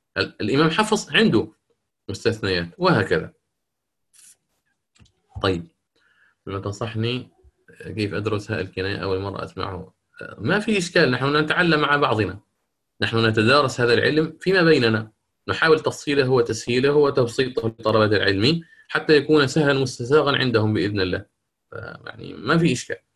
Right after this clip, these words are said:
نحن نتعلم، ومن كان عنده سؤال فليتفضل، الباب مفتوح للجميع ليسأل أي سؤال خاص بالدرس.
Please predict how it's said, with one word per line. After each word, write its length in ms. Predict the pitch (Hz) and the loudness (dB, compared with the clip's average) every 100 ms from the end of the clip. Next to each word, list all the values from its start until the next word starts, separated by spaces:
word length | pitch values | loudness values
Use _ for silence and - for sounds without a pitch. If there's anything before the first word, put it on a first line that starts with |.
| _ - | _ -10
نحن 180 | 113 131 | -2 0
نتعلم، 360 | 135 123 107 117 | 2 2 4 4
ومن 240 | 175 175 | 4 4
كان 120 | 180 | 4
عنده 240 | 170 170 151 | 6 4 4
سؤال 280 | 143 165 | 4 2
فليتفضل، 680 | 165 160 156 160 139 107 - _ _ _ _ - | 2 0 0 0 -2 -4 -10 _ _ _ _ -8
الباب 260 | 98 131 | 0 0
مفتوح 340 | 123 107 135 123 | 0 0 -2 0
للجميع 520 | 113 104 110 147 147 | -2 0 0 -2 -4
ليسأل 520 | 113 135 - 143 156 - _ _ - | -6 -4 -2 -2 -4 -12 _ _ 0
أي 160 | 160 | 0
سؤال 420 | - - 117 131 127 | 0 0 0 0 -2
خاص 300 | 135 131 120 | -2 -2 -4
بالدرس. 500 | 104 85 - - | -4 -8 -14 -20